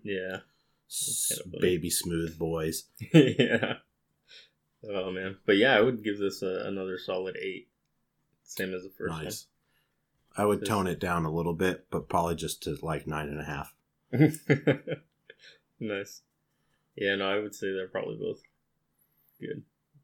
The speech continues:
Speaker 1: They're both about the same for me.
Speaker 2: All right.
Speaker 1: But, yeah. So next week we're gonna be doing the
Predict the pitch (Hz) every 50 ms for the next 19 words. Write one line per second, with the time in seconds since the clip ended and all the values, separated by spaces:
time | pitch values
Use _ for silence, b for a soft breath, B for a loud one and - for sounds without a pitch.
0 | _ _ - - - - - - _ - - 60 - - - - - - - -
1 | _ _ _ _ _ _ _ - 104 98 92 90 - _ _ _ _ _ _ _
2 | - - 85 78 71 76 78 78 78 73 - - _ _ _ _ _ _ _ _
3 | - 101 101 - _ _ _ _ _ - 110 98 123 139 135 - _ - - -
4 | 113 107 110 110 110 110 - 113 104 - 107 101 98 104 101 98 101 98 104 101
5 | 98 98 101 98 95 95 95 95 95 98 -